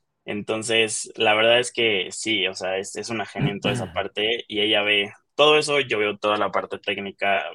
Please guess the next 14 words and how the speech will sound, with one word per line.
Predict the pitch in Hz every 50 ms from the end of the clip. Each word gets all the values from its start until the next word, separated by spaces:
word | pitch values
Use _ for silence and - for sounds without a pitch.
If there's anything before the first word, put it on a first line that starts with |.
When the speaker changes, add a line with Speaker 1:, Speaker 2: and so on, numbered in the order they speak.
| - -
Speaker 1:
la | 71 78 80
parte | - 87 87 - 92
de | 82 -
fundraising, | - - 92 95 95 98 98 95 95 - 92 95 95 92 85 -
este, | - 82 - - _ - 82 82 80 80 - - - _ _ _ _ _ _ -
etcétera. | - - - - 107 95 95 92 90
Y | 95 104 107
acabamos | 110 - 117 120 131 139 143 135
de | 127
sumar | 127 123 123 123 127
a | 127
un | 123
nuevo | 123 120 120 120
programador, | - 113 110 107 107 107 107 107 110 - - - -